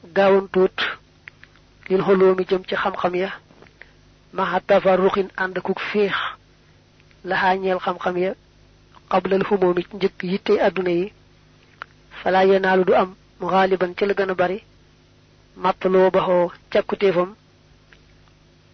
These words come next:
minhu nag moo fi nekk waaye, min haa moo gën a yelloog, lil xuloomi jee ko jiitu, min haa ca ñoom xam-xam ya, walay sa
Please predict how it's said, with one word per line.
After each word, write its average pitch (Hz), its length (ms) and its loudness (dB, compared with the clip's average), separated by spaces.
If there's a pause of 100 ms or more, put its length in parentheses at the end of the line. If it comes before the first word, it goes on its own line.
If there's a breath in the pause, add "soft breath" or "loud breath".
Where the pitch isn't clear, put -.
(160)
minhu 190 320 2
nag 190 140 0 (200)
moo 196 140 0
fi 208 100 -6
nekk 185 220 -4
waaye, 180 360 0 (640)
min 190 200 2
haa 175 320 2 (320)
moo 185 140 0
gën 185 180 -2
a - 40 -2
yelloog, 185 420 4 (640)
lil 190 160 0
xuloomi 175 420 4
jee 180 160 2
ko 208 180 0
jiitu, 180 300 0 (1120)
min 185 220 0
haa 180 360 0 (1200)
ca 202 120 2
ñoom 196 220 0
xam-xam 185 380 -2
ya, 180 140 -4 (400)
walay 190 280 0
sa 208 200 -2